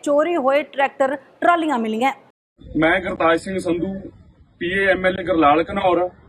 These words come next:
Speaker 2: ਅੱਜ ਅਸੀਂ ਉਸ ਜਗ੍ਹਾ ਤੇ ਖੜੇ ਹਾਂ, ਜਿੱਥੋਂ ਰਾਤ ਟਰਾਲੀਆਂ ਬਰਾਮਦ ਹੋਈਆਂ ਜ਼ਿਮੀਂਦਾਰਾਂ ਦੀਆਂ।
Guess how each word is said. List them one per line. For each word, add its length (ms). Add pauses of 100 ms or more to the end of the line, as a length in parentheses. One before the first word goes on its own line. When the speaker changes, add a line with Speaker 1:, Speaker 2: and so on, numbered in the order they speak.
(480)
Speaker 2:
ਅੱਜ 300
ਅਸੀਂ 240
ਉਸ 200
ਜਗ੍ਹਾ 260
ਤੇ 120
ਖੜੇ 320
ਹਾਂ, 160 (120)
ਜਿੱਥੋਂ 300
ਰਾਤ 320 (840)
ਟਰਾਲੀਆਂ 500 (500)
ਬਰਾਮਦ 340
ਹੋਈਆਂ 320
ਜ਼ਿਮੀਂਦਾਰਾਂ 500
ਦੀਆਂ। 240